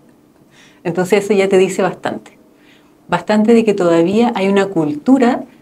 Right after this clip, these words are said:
de que tenemos diferencias. Y a mí personalmente me parece justo, tenemos diferencias.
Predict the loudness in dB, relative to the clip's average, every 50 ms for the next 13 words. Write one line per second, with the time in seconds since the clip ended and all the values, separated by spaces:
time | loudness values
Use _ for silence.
0 | _ _ -4 -4 -2 -2 0 0 0 0 0 0 0 -2 -4 -6 -8 -8 -6 -6
1 | -6 -6 -6 -8 -10 -12 -14 -14 -14 -14 -14 -16 -16 _ _ _ _ _ -20 _
2 | _ _ _ _ _ _ _ -2 -2 0 2 2 2 2 2 0 -2 2 2 4
3 | 4 6 4 4 4 6 4 4 4 4 4 2 2 0 -6 -14 -20 -20 -20 -20
4 | -20 _ _ _ _ _ _ -2 -2 0 0 0 0 0 -2 0 2 2 4 4
5 | 2 0 0 0 0 0 -2 -4 -6 -8 -8 -8 -12 _ -4 -2 2 4 4 4
6 | 4 2 0 -4 -4 -6 -8 -8 -10 -12 -14 -14 -16 -16